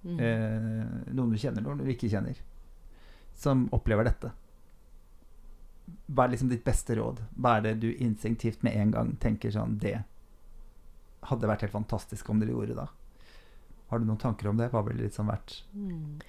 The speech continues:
Speaker 2: Uten å være for pushy også, for det er jo litt sånn, man er jo litt sånn opptatt av det også.
Speaker 1: Mm,
Speaker 2: At,
Speaker 1: mm.
Speaker 2: eh, jeg som er naboen din, kjenner deg jo ikke så godt. Skal jeg plutselig begynne å blande meg opp i dette, liksom?
Speaker 1: Mm.
Speaker 2: Men hva er det vi kan gjøre som en sånn raushet, da?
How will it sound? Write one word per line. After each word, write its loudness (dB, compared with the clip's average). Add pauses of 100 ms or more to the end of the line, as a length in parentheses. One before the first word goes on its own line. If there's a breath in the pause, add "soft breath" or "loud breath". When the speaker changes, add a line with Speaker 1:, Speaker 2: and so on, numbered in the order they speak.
(180 soft breath)
Speaker 2:
Uten 2
å 6
være 4
for -2
pushy 4
også, 6
for -2
det 4
er 4
jo 2
litt 2
sånn, 0
man 6
er 4
jo 0
litt 0
sånn 4
opptatt -2
av 2
det 4
også. 2 (180)
Speaker 1:
Mm, 2
Speaker 2:
At, -4
Speaker 1:
mm. 0
Speaker 2:
eh, -2 (360)
jeg 2
som 0
er 2
naboen 2
din, -6
kjenner 2
deg 2
jo 0
ikke -2
så 2
godt. -4
Skal 2
jeg 0
plutselig 0
begynne 2
å 0
blande 6
meg 2
opp 2
i 4
dette, 0
liksom? 0 (160)
Speaker 1:
Mm. 2
Speaker 2:
Men 2
hva 2
er 2
det 2
vi -4
kan 0
gjøre 2
som -4 (720 soft breath)
en 2
sånn 4
raushet, 4
da? -4